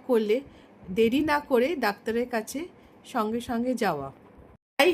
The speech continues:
সবার কাছে বিশেষ অনুরোধ, ডায়াবেটিস অবহেলা করবেন না। সচেতনতা, নিয়ন্ত্রণ এবং নিয়মিত পরীক্ষা, এই তিনই আমাদের নীরব হার্ট অ্যাটাকের ঝুঁকির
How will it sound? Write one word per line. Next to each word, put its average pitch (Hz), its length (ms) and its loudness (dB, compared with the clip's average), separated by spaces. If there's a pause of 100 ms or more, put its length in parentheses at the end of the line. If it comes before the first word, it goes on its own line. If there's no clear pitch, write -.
(100)
সবার 285 320 8
কাছে 277 300 4 (160)
বিশেষ 359 380 4
অনুরোধ, 233 380 6 (100)
ডায়াবেটিস 208 600 2
অবহেলা 233 500 2 (120)
করবেন 247 360 6 (100)
না। 214 80 4 (880)
সচেতনতা, 277 760 2 (240)
নিয়ন্ত্রণ 269 600 2 (180)
এবং 233 220 4 (180)
নিয়মিত 302 400 2 (160)
পরীক্ষা, 247 460 2 (640)
এই 311 100 4 (300)
তিনই 277 360 2 (340)
আমাদের 254 380 2
নীরব 254 420 4
হার্ট 214 160 -2
অ্যাটাকের 226 420 0
ঝুঁকির 226 320 -4